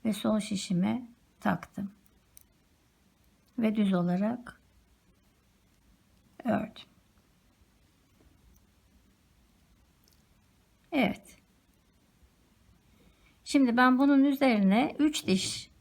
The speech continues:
de haroşa örüyorum normalde yakaya başlarken. Tabii siz yapacağınız projeye göre değişir. Eğer bunu tek lastik olarak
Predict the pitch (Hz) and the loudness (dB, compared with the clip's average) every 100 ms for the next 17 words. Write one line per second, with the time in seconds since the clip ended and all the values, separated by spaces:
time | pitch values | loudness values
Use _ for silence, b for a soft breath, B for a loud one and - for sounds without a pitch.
0 | _ _ _ 196 247 - - _ _ _ | _ _ _ -2 -2 -6 -18 _ _ _
1 | _ _ _ _ _ _ _ - 254 262 | _ _ _ _ _ _ _ 2 2 2
2 | 226 196 180 175 170 180 185 190 185 185 | 2 2 2 2 0 2 4 4 4 2
3 | 175 180 185 190 196 185 185 175 - 190 | 0 2 0 0 0 0 0 -2 -4 -4
4 | 180 - 220 302 - _ _ _ _ _ | -4 -4 -4 -4 -8 _ _ _ _ _
5 | - - - - - - _ _ _ _ | -14 -14 -14 -18 -20 -20 _ _ _ _
6 | _ _ _ _ _ _ _ _ _ _ | _ _ _ _ _ _ _ _ _ _
7 | _ _ _ _ _ _ _ _ _ _ | _ _ _ _ _ _ _ _ _ _
8 | _ _ _ _ _ _ _ _ - _ | _ _ _ _ _ _ _ _ -20 _
9 | _ _ - 262 247 262 240 247 247 247 | _ _ -2 0 0 0 0 0 0 0
10 | 247 247 254 - 254 247 240 240 233 233 | 2 2 0 0 0 0 0 0 0 -2
11 | 233 240 240 240 208 196 - b b b | 0 0 0 0 -2 -2 -4 b b b
12 | b - 226 233 226 233 233 233 233 226 | b 2 4 4 4 0 0 -2 0 0
13 | 220 - - 208 208 208 208 - | 0 -4 -2 2 2 0 -2 -12